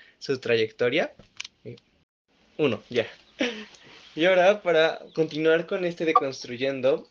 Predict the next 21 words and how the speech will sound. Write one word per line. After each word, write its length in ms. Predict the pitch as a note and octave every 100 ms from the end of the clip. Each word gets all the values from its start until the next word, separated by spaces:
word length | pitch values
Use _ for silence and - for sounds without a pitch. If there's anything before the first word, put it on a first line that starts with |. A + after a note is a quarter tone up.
| _
eh, 380 | C3 A#2+ G#2+ A#2 _ _ - - _ -
pues 160 | B2+
ya 140 | C#3 C#3+
tuvimos 420 | D#3 D3 C#3+ -
una 220 | D3 C3+ -
parte 300 | B2+ B2+ C#3
de 60 |
lo 140 | C3+ A#2+
que 80 | A#2
fue 160 | B2+
su 160 | A#2+ B2
trayectoria, 840 | - C3+ A#2+ A#2 - B2 B2 C3+ - _
trayectoria 480 | C3 B2 A2+ B2+ C#3
académica. 640 | C3+ A#2 A#2 B2+ B2+ D#3 - - - - -
Em, 180 | C#3 C3+ - - _
pues 260 | D#3 E3 - -
nos 120 | E3+
gustaría 280 | E3+ F3 F3+
saber, 320 | G3+ G3+ G3 -
más 300 | D#3+ F3+ G3+
allá 420 | A3 F3 E3+ E3+